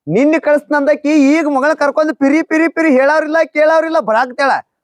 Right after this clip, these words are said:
ಅಂದ್ರ ನಿನ್ ಮನ್ಯಾಗ ಇದೈತೇನ್ ರೀತಿ? ಆ, ಹಿರಿಯಾರೊಳಗ್ ಏನತ್ ಮಾತ್ ಕೊಟ್ಟಿದ್ ನನಗ್ ನೀ? ನಿನ್ ಎಷ್ಟೊತ್ತಿದ್ರು ಕಳ್ಸ್ತತ್ ಹೇಳಿದಿಲ್ಲ? ಸೂರ್ಯ ಬಂದ್ ನೆತ್ತಾಗ ನಿಂತ ಜಿಗಿದಾಡಕತ್ಯಾನ. ಈಗ ಬಂದ ಮಗಳ ಕರ್ಕೊಂಡ. ಯಾ, ನೀ ಮನ್ಯಾಗ ಹೇಳಾವ್ರು ಕೇಳಾವ್ರು ದಿಕ್ಕಿಲ್ಲತ್ತಿದ್ದೇನ?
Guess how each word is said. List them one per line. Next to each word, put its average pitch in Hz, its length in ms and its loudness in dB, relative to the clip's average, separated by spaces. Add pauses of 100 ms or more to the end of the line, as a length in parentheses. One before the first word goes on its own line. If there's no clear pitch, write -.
ಅಂದ್ರ 247 260 0
ನಿನ್ 254 220 0
ಮನ್ಯಾಗ 262 260 0
ಇದೈತೇನ್ 285 400 0
ರೀತಿ? 349 260 0 (460)
ಆ, 277 200 0 (460)
ಹಿರಿಯಾರೊಳಗ್ 277 440 2
ಏನತ್ 320 280 0
ಮಾತ್ 339 160 0
ಕೊಟ್ಟಿದ್ 339 260 -4
ನನಗ್ 339 200 -2
ನೀ? 359 120 0 (560)
ನಿನ್ 294 140 2
ಎಷ್ಟೊತ್ತಿದ್ರು 311 480 0
ಕಳ್ಸ್ತತ್ 302 400 -2
ಹೇಳಿದಿಲ್ಲ? 330 280 0 (600)
ಸೂರ್ಯ 285 300 2
ಬಂದ್ 320 260 -2
ನೆತ್ತಾಗ 277 340 -2
ನಿಂತ 330 200 -4
ಜಿಗಿದಾಡಕತ್ಯಾನ. 302 680 -2 (360)
ಈಗ 262 240 0
ಬಂದ 277 200 0 (240)
ಮಗಳ 254 220 -2
ಕರ್ಕೊಂಡ. 262 360 -2 (400)
ಯಾ, 214 200 0
ನೀ 247 120 -4
ಮನ್ಯಾಗ 240 280 -2
ಹೇಳಾವ್ರು 320 480 0
ಕೇಳಾವ್ರು 302 300 0
ದಿಕ್ಕಿಲ್ಲತ್ತಿದ್ದೇನ? 311 640 -2